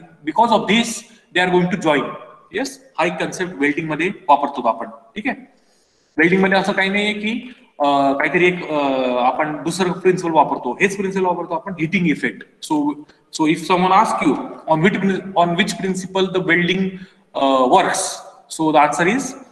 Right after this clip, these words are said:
on the heating effect principle. So, uh, special cables are available, yes, and, uh, we are using this special cable in terms of three core and four core, core, yes.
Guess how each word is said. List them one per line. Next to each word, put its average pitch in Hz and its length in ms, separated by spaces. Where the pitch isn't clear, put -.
on 175 200
the 185 60
heating 185 400
effect 127 460
principle. 135 420
So, 190 140
uh, 147 420
special 190 380
cables 185 480
are 170 220
available, 165 380
yes, 277 320
and, 151 320
uh, 143 440
we 170 120
are 185 80
using 233 300
this 220 120
special 196 300
cable 196 460
in 175 220
terms 175 240
of 180 260
three 202 160
core 196 360
and 175 200
four 170 240
core, 131 220
core, 123 180
yes. 262 280